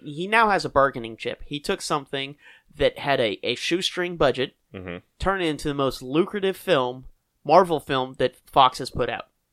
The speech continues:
Speaker 2: That almost any of them's put out now.
Speaker 1: And not to mention the most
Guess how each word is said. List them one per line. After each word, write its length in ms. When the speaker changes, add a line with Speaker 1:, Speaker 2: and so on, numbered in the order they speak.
Speaker 2:
That 180
almost 320
any 140
of 100
them's 160
put 140
out 140
now. 220
Speaker 1:
And 300
not 200
to 100
mention 360
the 80
most 320